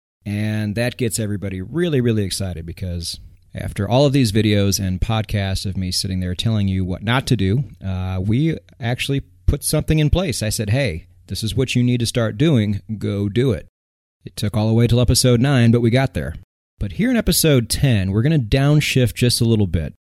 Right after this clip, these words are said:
because this is a question I've been getting a lot lately, and I think it's really important, and we probably should have gotten it earlier. I just wasn't getting the question. But if you guys have ever seen my elimination video, it's in the Core Concepts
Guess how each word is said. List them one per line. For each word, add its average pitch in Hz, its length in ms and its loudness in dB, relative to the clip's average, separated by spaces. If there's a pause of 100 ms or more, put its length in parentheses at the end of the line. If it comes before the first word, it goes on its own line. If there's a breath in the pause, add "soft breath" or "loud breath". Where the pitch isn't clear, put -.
(260)
because 95 420 -6
this 185 240 -4
is 254 140 -2
a 170 100 0
question 127 400 0
I've 113 140 0
been 110 140 -2
getting 107 200 -4
a 92 80 -8
lot 85 280 -10
lately, 143 580 -4
and 110 560 -2 (220)
I 123 80 -4
think 220 260 -2
it's - 180 0
really 156 220 6
important, 135 480 4
and 117 100 0
we 107 80 0
probably 135 480 0
should 120 220 0
have 107 160 -2
gotten 107 240 -6
it 110 140 -6
earlier. 120 280 0
I 127 140 -4
just - 160 -4
wasn't 131 240 2
getting 117 200 0
the 95 60 -2
question. - 520 -8 (640)
But 113 100 -2
if 107 80 -2
you 123 80 2
guys 120 260 2
have 117 120 2
ever 185 180 0
seen 156 320 4
my 131 160 4
elimination 107 640 2
video, 87 420 -6
it's 90 120 -6
in 143 80 4
the 143 80 2
Core 120 240 2
Concepts 110 720 -2